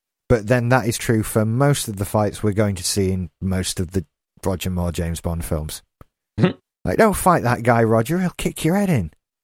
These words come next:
Speaker 1: You didn't have that problem with Sean Connery.
Speaker 2: No.
Speaker 1: Incidentally, that, that reminds me, I, I recently watched a YouTube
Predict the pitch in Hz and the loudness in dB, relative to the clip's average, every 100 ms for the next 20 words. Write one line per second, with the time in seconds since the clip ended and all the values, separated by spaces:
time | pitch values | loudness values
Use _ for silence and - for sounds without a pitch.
0 | _ _ _ - 117 185 - - 165 143 | _ _ _ -6 0 2 0 0 2 2
1 | 135 - 117 104 104 95 - 95 98 98 | 0 4 2 2 0 0 0 0 0 0
2 | 87 80 - _ _ _ _ _ _ _ | 0 -2 -6 _ _ _ _ _ _ _
3 | 113 104 78 - _ _ _ _ _ _ | 0 0 -2 -8 _ _ _ _ _ _
4 | _ - 156 - 127 139 110 104 110 - | _ 0 0 0 0 2 2 2 0 -2
5 | 117 110 110 110 117 113 107 101 101 101 | -4 -2 0 0 0 0 -2 0 0 -2
6 | - 104 104 87 - 113 110 - 107 101 | -2 0 0 -2 -4 -2 -2 -4 -2 -2
7 | 98 95 - - - 95 101 95 95 95 | 0 -2 -4 -8 -4 0 2 2 0 -2
8 | - 101 113 123 - 98 85 | -2 2 2 2 0 0 -2